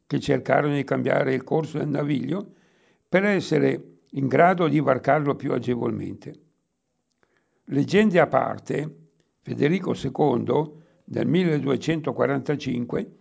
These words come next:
fece un ultimo tentativo per rovesciare la situazione. Partito da Pavia, devastò Morimondo e bivaccò in riva al Naviglio nei dintorni di Abbiategrasso. Ma l'imperatore,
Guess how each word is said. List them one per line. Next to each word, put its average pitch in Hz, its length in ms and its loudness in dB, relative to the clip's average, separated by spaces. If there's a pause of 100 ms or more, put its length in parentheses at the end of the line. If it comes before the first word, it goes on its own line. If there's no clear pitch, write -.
(460)
fece 196 360 0
un 196 160 2
ultimo 196 380 0
tentativo 165 760 -2
per - 180 0
rovesciare 151 600 0
la 131 140 -2
situazione. 110 840 -8 (1200)
Partito 269 400 2
da 170 140 6
Pavia, 143 480 2 (520)
devastò 135 440 0
Morimondo 131 840 -2 (360)
e 151 140 0
bivaccò 185 720 2
in 180 160 0
riva 160 240 2
al 156 80 2
Naviglio 151 520 0
nei 131 200 0
dintorni 139 600 -2
di 131 120 -4
Abbiategrasso. 120 880 -6 (1000)
Ma 170 160 0
l'imperatore, 185 920 0